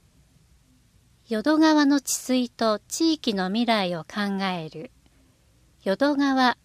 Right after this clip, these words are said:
大塚切れ百年シンポジウム。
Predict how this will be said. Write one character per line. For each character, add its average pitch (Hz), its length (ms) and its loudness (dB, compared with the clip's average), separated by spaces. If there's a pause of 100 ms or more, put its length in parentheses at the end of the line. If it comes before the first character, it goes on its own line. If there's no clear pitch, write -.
大 233 200 -2
塚 233 400 -4
切 202 160 -6
れ 190 220 -6 (420)
百 240 380 -4
年 285 260 2
シ 262 200 0
ン 254 60 0
ポ 240 200 -6
ジ 233 180 -6
ウ 175 160 -6
ム。 156 220 -12